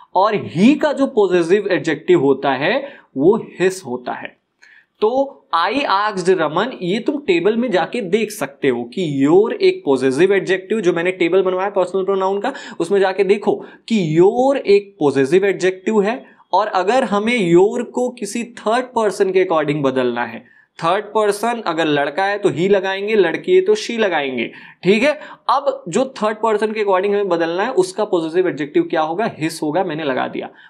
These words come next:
होमवर्क को होमवर्क लिख देना। और अब ये question mark will become full stop। तो ये बहुत ज़रूरी था कि अगर कोई क्वेश्चन सेंटेंस डायरेक्ट स्पीच में आता है तो जब हम उसको इनडायरेक्ट में बदलते हैं तो वो एक आंसर में कन्वर्ट हो जाता है,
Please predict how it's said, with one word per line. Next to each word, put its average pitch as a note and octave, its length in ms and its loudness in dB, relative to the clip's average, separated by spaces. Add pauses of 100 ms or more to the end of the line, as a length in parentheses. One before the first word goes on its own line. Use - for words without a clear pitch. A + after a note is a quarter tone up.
(180)
होमवर्क D#3 420 0
को G3 200 2
होमवर्क C#3 420 -4
लिख F3 180 2
देना। F#3+ 360 0 (280)
और F3+ 160 2
अब G3+ 280 -2
ये A3 280 -4
question E3+ 400 -2 (120)
mark F#3 300 -2
will D#3+ 240 2
become D3+ 360 -4 (100)
full C3+ 220 -2
stop। - 260 -10 (720)
तो F#3+ 440 2
ये D#3 280 -2
बहुत C#3+ 320 -4
ज़रूरी C3+ 400 0
था F#3+ 260 -2 (260)
कि F#3+ 120 4
अगर F3+ 280 0
कोई A3 320 0
क्वेश्चन E3+ 720 -4
सेंटेंस C#3+ 640 -4
डायरेक्ट D3 420 -2
स्पीच C#3 440 -6
में C#3+ 100 -6
आता C3+ 280 -4
है D#3+ 300 -4 (320)
तो F#3+ 100 4
जब F3 160 0
हम F3 140 -4
उसको F3 220 -2
इनडायरेक्ट A3 520 -2
में G#3+ 120 2
बदलते D3 400 0
हैं E3 260 -4
तो G#3 100 2
वो A#3 280 -2
एक - 400 -10
आंसर D#3 440 -4
में F#3 160 -2
कन्वर्ट B2+ 400 -4
हो B2+ 80 -4
जाता A#2 300 -6
है, - 120 -12